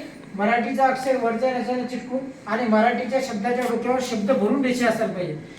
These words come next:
म्हणजे पहिल्या अक्षरापासून तर शेवटच्या अक्षरापर्यंत रेषा गेली पाहिजे, तरच त्यावेळेस काय होणार ते, म्हणजे दिसायला, शब्द दिसायला चांगला दिसणार.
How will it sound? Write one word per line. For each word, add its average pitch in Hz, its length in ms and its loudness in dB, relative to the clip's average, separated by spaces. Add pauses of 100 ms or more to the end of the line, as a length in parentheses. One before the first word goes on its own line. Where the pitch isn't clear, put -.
म्हणजे 214 180 -2
पहिल्या 233 340 4
अक्षरापासून 247 680 0
तर 277 160 2 (300)
शेवटच्या 254 420 6
अक्षरापर्यंत 233 720 0
रेषा 220 220 2
गेली 196 280 2
पाहिजे, 151 200 -4 (420)
तरच 269 280 2
त्यावेळेस 269 360 4
काय 262 140 6
होणार 226 200 2
ते, 202 260 -2 (380)
म्हणजे 233 300 -4
दिसायला, 262 360 0 (320)
शब्द 214 200 -2
दिसायला 226 360 0
चांगला 208 280 0
दिसणार. 160 360 -6